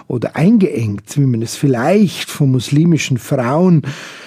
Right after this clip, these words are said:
in so einer Münchner Trambahn erwarten würde. Da sie sich völlig sicher und selbstverständlich verhalten und benehmen,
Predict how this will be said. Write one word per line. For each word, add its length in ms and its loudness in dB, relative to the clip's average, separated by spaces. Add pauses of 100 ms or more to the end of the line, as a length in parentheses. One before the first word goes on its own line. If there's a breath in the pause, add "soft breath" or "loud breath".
(140 loud breath)
in 120 0
so 160 -2
einer 160 2
Münchner 440 2
Trambahn 500 2
erwarten 600 -2
würde. 380 -4 (920 loud breath)
Da 100 0
sie 160 2
sich 240 0
völlig 440 2
sicher 500 0
und 140 4
selbstverständlich 960 -2
verhalten 600 0
und 140 2
benehmen, 640 2